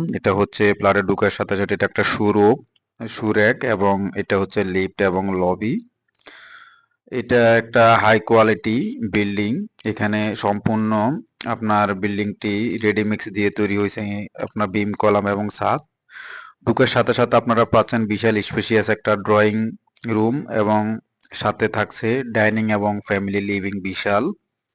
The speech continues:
দেখেন, খুবই সুপ্রশস্ত ড্রয়িং কাম ডাইনিং রুম পাচ্ছেন এখানে। এবং ফ্ল্যাটটি হচ্ছে লেক ভিউ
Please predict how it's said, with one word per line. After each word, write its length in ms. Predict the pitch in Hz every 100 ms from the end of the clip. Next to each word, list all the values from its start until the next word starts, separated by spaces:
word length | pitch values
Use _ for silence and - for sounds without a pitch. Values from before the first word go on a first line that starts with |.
| _ _
দেখেন, 320 | 101 98 104 160 220 _ _ _ _ _ _ _ _ - - - - - - _ _
খুবই 280 | - 131 131
সুপ্রশস্ত 760 | 127 131 - 117 - 117 - - 127 160 127
ড্রয়িং 300 | 107 113 110 110
কাম 220 | 113 107 107
ডাইনিং 340 | 101 107 104 107
রুম 220 | 104 131 220 _ _ _
পাচ্ছেন 320 | 107 98 - 107
এখানে। 340 | 101 107 113 208 - _ _ _ _ _ _ _ - - _ _ _ _ _ _ _ _ _ _ _ _ -
এবং 280 | 110 104 104 107 -
ফ্ল্যাটটি 400 | 113 104 - 117
হচ্ছে 260 | 113 110 120
লেক 240 | 107 104 110
ভিউ 260 | 110 110